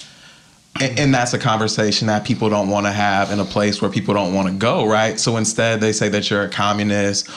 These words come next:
or you're unrealistic or those people aren't motivated or they don't want it and that's why they don't have it. I mean, it, it all goes into this narrative about people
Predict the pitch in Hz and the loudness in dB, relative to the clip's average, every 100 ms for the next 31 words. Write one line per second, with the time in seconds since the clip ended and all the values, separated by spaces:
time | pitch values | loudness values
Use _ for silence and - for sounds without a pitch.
0 | - 107 110 110 107 110 110 107 104 110 | -4 0 2 2 2 0 2 2 2 2
1 | 110 110 107 101 - - - - - 110 | 0 0 0 0 -6 -16 -16 -8 -2 2
2 | 107 107 110 107 127 117 107 101 98 95 | 2 2 2 0 0 2 2 2 -2 -2
3 | 104 117 117 113 110 104 104 107 110 104 | 0 2 0 2 2 2 2 2 2 2
4 | 101 90 104 110 104 104 101 101 - 98 | 0 0 2 2 2 2 2 0 0 0
5 | 104 104 98 98 98 95 101 - 127 131 | 2 2 2 2 0 0 -2 0 2 2
6 | 131 131 143 147 135 131 123 123 98 117 | 0 0 2 2 2 2 2 0 0 0
7 | 110 107 110 110 107 104 107 104 104 123 | 0 0 0 2 0 0 2 0 0 -2
8 | 104 104 95 | 0 0 -2